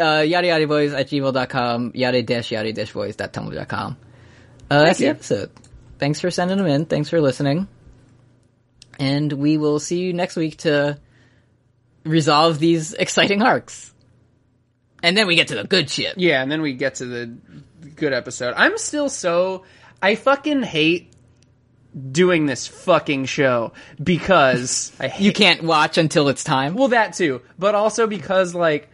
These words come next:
Speaker 2: now I'm slowly, I'm still so excited about the funny meme known as Sheer Heart Attack Has No Weaknesses.
Speaker 1: Mm-hmm.
Speaker 2: But, like,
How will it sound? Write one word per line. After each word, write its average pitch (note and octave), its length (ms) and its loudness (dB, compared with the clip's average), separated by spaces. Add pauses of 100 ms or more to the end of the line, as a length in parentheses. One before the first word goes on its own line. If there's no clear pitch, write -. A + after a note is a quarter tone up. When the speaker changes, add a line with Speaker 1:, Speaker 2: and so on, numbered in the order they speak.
(100)
Speaker 2:
now D#3 380 2
I'm E3 140 2
slowly, E3 480 0
I'm A#3+ 180 0
still E4+ 240 -6
so G3+ 260 0
excited E3 500 0
about D3+ 240 0
the C#3 60 -2
funny D#3+ 380 0
meme D3 440 0
known C#3+ 260 2
as C3+ 460 -4
Sheer D3 260 0
Heart C#3+ 160 2
Attack C#3 260 0
Has C#3 160 0
No C#3 140 0
Weaknesses. G3 760 -4 (480)
Speaker 1:
Mm-hmm. D#3+ 300 0
Speaker 2:
But, C4+ 220 0
like, A#3+ 560 0